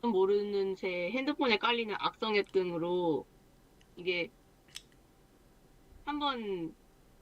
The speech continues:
이게 접근이 허용되면은 이제 온갖 개인정보가 다 유출이 되는 그런 사-, 사건이 발생하거든요.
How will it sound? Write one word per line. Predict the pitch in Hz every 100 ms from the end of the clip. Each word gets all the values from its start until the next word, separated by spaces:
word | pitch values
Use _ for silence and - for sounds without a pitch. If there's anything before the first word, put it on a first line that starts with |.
| -
이게 | - 98 - -
접근이 | 196 - 226 214
허용되면은 | 285 311 311 247 208 190 180
이제 | 170
온갖 | 175 196 240 240
개인정보가 | 180 202 226 208 190 190
다 | - 160 175
유출이 | 175 190 269 226 180
되는 | 175 175 165 156 - - -
그런 | 190 196 185 175 165 160
사-, | 254 196 -
사건이 | - 269 330 311
발생하거든요. | 220 - 180 175 160 156 147 175 240 -